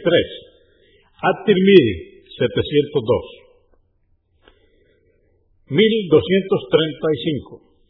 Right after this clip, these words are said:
Narró Abu Huraira, que Alá esté complacido con él, que el mensajero de Alá, la paz de Dios sea con él, dijo: "Dijo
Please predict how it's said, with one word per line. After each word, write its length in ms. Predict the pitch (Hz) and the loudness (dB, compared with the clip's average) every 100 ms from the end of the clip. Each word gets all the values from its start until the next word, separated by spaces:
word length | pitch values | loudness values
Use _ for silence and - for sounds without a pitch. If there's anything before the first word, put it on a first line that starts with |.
| _ _ _ _ _ _ - 120 | _ _ _ _ _ _ -8 0
Narró 560 | 127 123 220 - - | 2 2 2 0 -12
Abu 240 | - 143 196 | -8 -2 4
Huraira, 460 | 196 156 110 95 - - - _ _ _ _ | 6 6 4 0 -8 -18 -20 _ _ _ _
que 80 | 113 113 | -2 -2
Alá 320 | 117 160 - - | -2 -8 -10 -14
esté 240 | - 185 180 160 | -6 -4 -2 -2
complacido 640 | 127 139 117 - 175 147 | -4 -4 -4 0 0 0
con 160 | 135 113 | 0 0
él, 400 | 92 98 - _ _ _ _ _ _ _ _ | -2 -6 -16 _ _ _ _ _ _ _ _
que 160 | 107 | 0
el 160 | 123 131 | 0 2
mensajero 520 | 151 - 151 220 220 202 | 0 0 0 4 4 4
de 80 | 165 | 4
Alá, 340 | 156 147 196 185 - - 123 | 4 4 2 -2 -6 -16 -8
la 140 | 92 - | -8 -2
paz 140 | 196 190 | 0 2
de 80 | |
Dios 160 | 185 165 | 2 2
sea 160 | 160 165 | 0 -2
con 140 | 151 | -2
él, 80 | 143 120 | -2 0
dijo: 240 | 139 104 76 - _ _ _ _ _ _ _ _ _ _ _ - | -2 -2 -12 -18 _ _ _ _ _ _ _ _ _ _ _ -12
"Dijo 400 | 107 202 - | -2 -2 0